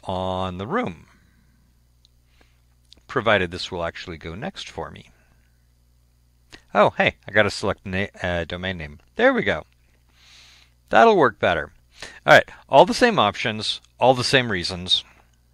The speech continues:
And then under booking, again, all the same options for all the same reasons. And I can set booking options different for every single resource for every single, uh, room. And I'm gonna go ahead and just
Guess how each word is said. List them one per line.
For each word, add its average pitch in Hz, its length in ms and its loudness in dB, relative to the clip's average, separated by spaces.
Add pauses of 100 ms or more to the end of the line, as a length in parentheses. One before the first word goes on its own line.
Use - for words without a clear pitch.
(1120)
And 143 160 6
then 156 160 4
under 196 340 0
booking, 113 600 -2 (100)
again, 123 500 -2 (140)
all 113 260 4
the 156 120 -4
same 165 320 -4
options 95 600 -6
for 101 300 -10
all 101 240 2
the 90 100 -8
same 85 320 -8
reasons. 85 580 -14 (760)
And 143 100 4
I 185 80 4
can 214 200 -2
set 160 420 4
booking 151 260 -2
options 117 540 -4 (100)
different 127 500 0
for 127 300 -4
every 120 340 2
single 131 460 -6
resource 101 640 -6
for 104 300 -6
every 104 320 -2
single, 95 880 -4
uh, 90 340 -2
room. 87 440 -14 (520)
And - 80 -2
I'm 151 100 4
gonna 156 120 0
go 120 200 -2
ahead 98 120 0
and 87 40 -14
just 92 280 -10